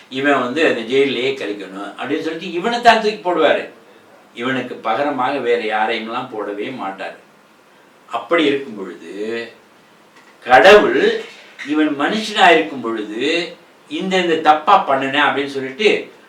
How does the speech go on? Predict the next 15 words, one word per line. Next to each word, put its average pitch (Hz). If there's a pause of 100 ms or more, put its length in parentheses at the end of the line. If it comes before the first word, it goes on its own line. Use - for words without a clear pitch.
(460)
இவனை 139
அடுத்த 208
பிறவியில் 165
காக்காவாக 233
எப்படி 214
அவர் 214
ப-, 196
படைப்பாரு? 202 (1400)
அப்படியே 196
தண்டனையாக 185
இருந்தாலும் 156
அது 196 (120)
காக்காவுக்குள்ள 233
தண்டனை 202
இல்ல. 170